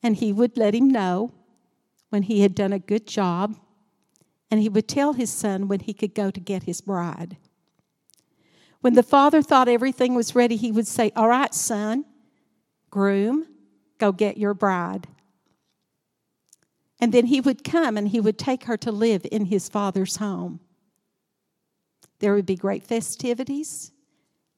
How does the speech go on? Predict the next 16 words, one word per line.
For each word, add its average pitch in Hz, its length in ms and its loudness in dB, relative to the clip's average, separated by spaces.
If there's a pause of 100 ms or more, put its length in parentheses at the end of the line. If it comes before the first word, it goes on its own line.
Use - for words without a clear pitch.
and 196 160 0
they 202 140 2
would 185 180 -2
celebrate 196 720 -4
their 196 140 -10
marriage. 190 680 -10 (1400)
So 269 340 4
it 254 100 0
is 247 220 0
with 233 140 -4
us. 190 540 -6 (880)
John 214 240 0
fourteen, 220 840 -4
two 196 180 -2
through 190 260 -6
three, 190 520 -6